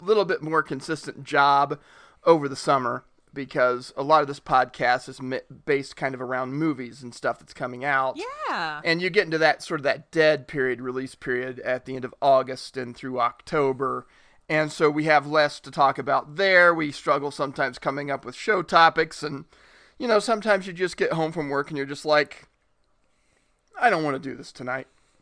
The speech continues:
Speaker 2: No. But, but in honor of all you wonderful folks who listen to our podcast religiously, we are going to try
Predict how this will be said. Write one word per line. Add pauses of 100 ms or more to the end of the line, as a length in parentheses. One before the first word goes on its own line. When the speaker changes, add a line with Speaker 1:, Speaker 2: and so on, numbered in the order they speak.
(220)
Speaker 2:
No. (240)
But,
but
in
honor
of
all
you
wonderful
folks
who
listen
to
our
podcast
religiously, (320)
we
are
going
to
try